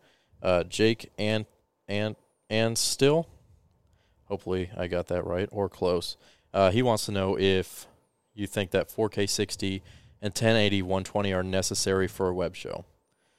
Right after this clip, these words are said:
And the answer to that question is no. It's not necessary.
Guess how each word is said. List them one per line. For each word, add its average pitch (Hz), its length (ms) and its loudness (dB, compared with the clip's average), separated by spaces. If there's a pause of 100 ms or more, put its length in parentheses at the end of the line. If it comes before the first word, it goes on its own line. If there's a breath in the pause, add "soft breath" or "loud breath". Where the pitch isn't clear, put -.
(240)
And 98 180 -2
the 104 140 4
answer 113 280 4
to 107 60 0
that 98 300 4
question 92 580 -2 (360)
is 92 720 -2 (100)
no. 101 460 -2 (240)
It's - 340 -8
not 107 320 2
necessary. 80 680 -4